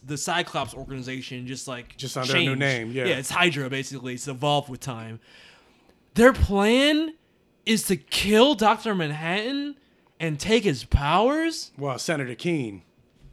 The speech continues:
Speaker 1: Yeah, but how, though?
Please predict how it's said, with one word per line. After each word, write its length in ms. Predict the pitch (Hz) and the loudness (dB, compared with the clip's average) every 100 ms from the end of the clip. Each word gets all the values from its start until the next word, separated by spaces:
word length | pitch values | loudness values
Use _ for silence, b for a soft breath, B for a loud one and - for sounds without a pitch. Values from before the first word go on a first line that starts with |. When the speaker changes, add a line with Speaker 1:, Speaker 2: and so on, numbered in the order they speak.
| _ | _
Speaker 1:
Yeah, 760 | 190 277 330 294 196 135 107 - _ _ - | -2 4 6 8 8 4 -2 -12 _ _ 4
but 140 | 220 | 6
how, 480 | 220 254 294 294 285 | 4 2 6 8 8
though? 580 | 180 165 131 110 110 | 6 2 2 -4 -10